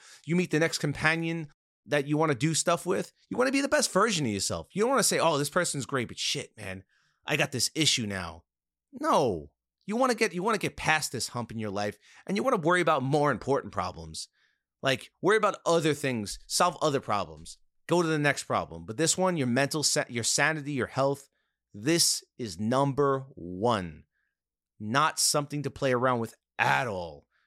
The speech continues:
Please don't play around with this. It can, it could do, wreak havoc on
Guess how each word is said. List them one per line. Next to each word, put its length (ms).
Please 580
don't 200
play 140
around 260
with 100
this. 320
It 160
can, 280
it 120
could 260
do, 180
wreak 260
havoc 460
on 220